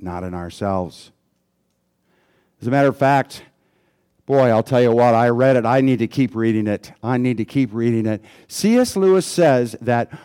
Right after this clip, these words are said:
when we're appreciating, hear me now, this is important. When you and I are in that place where we're truly receiving and we're ap-, fully appreciating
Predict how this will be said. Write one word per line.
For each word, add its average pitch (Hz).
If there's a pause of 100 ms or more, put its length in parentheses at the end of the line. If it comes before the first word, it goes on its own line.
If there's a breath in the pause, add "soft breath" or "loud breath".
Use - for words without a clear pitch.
(140)
when 135
we're 180
appreciating, 143
hear 202
me 160
now, 117
this 139
is 151
important. 123 (380 loud breath)
When 156
you 233
and 226
I 196
are 151
in 165
that 202
place 123 (260 soft breath)
where 139
we're 131
truly 185
receiving 208 (220 loud breath)
and 131
we're 110
ap-, -
fully 277
appreciating 120